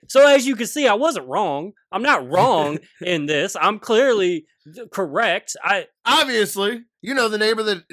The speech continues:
Speaker 2: that all of y'all bother because that he bothers all of y'all that you don't even know his name. That's how much he annoys you. Anyway,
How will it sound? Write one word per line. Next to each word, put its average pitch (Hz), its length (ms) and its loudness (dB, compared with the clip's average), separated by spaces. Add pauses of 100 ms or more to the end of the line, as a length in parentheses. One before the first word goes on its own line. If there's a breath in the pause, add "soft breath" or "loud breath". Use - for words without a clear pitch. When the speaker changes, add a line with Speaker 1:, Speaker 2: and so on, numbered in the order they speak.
Speaker 2:
that 190 180 -2
all 196 240 0
of 185 80 -4
y'all 196 200 -2
bother 190 360 -4
because 180 360 -12
that 165 200 -6
he 165 80 -12
bothers 170 420 -4
all 190 220 -4
of 180 100 -6
y'all 190 300 -2
that 160 220 -10
you 147 100 -10
don't 175 160 -4
even 175 140 -10
know 175 100 -6
his 151 140 -10
name. 180 200 -6
That's 175 200 -10
how 175 40 -10
much 175 140 -12
he 175 80 -16
annoys 175 380 -12
you. 185 60 -20 (500)
Anyway, 123 260 -8